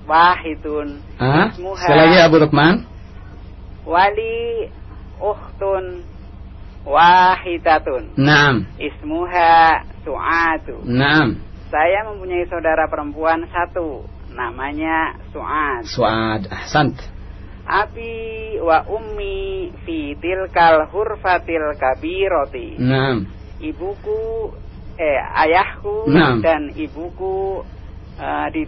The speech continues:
Speaker 1: di kamar besar itu.
Speaker 2: Naam.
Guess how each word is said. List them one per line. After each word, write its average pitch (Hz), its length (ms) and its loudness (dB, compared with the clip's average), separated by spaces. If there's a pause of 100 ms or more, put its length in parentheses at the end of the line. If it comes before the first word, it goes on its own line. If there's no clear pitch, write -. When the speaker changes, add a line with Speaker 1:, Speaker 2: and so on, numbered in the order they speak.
Speaker 1:
di 156 240 -8
kamar 175 400 2
besar 147 580 0
itu. 143 300 -10 (240)
Speaker 2:
Naam. 135 480 4